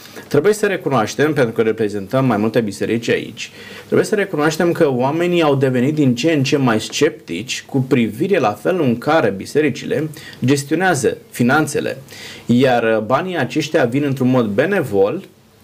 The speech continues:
de la enoriași. Oamenii consideră că oferă niște bani pentru lucrarea lui Dumnezeu, iar uneori se plâng de administrarea defectuoasă a fondurilor în biserică de către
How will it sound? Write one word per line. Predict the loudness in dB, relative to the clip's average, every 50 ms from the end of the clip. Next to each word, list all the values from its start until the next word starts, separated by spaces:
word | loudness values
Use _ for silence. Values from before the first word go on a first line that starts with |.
| -20 -20 -20 -20 -20 -20 -10
de | -4 0 2 4 4 4
la | 2 0
enoriași. | 0 0 0 2 2 2 2 0 -4 -10 -12 -14 -16 -20 -20 -20 -20 -20 -20 -20 -6 0
Oamenii | 2 2 2 4 2 0 0
consideră | 2 0 0 0 0 0 0 2 2 2 0
că | -2 0 0 2 2 2 -2 -4 -12 -20 -20 -20 -20 -20 -20 -20 -8 -2
oferă | -2 0 2 2 2 2
niște | 0 -2 -2 -4 0 0 -2
bani | 0 0 0 0 0 0 -2 -6 -12 -16 -20 -20 -20 -20 -20 -20 -2 0
pentru | 0 0 0 0 0 0
lucrarea | 0 0 0 0 0 2 2 0
lui | 0 -2 -2
Dumnezeu, | -2 -2 0 0 0 0 0 -2 -4 -4 -6 -6 -8 -14 -20 -20 -20 -4 0
iar | 2 2 4
uneori | 2 2 2 2 2 0 0
se | -2 0 0 0
plâng | 0 -2 -4 -2 -2 0 0 0 2 0 0 0
de | -2 0 2 4 4 4 4 4 2 0 0 0
administrarea | 0 0 2 2 0 -2 -2 -2 0 2 2 2 2
defectuoasă | 2 0 -2 0 -2 -2 -2 0 0 0 2 0 0 -2 -2 -2 -2
a | -2
fondurilor | 0 0 0 2 2 2 2 0 0 -2 0 0 0 -2 -4 -10 -16 -20 -20 -18 -18 -18 -18 -18 -6 0
în | 2 2 4 4
biserică | 2 0 2 2 2 2 2 0 -2 -2 -2 0 0
de | 0 0 0 0
către | 2 0 -2 0 0 0 2 2 2 0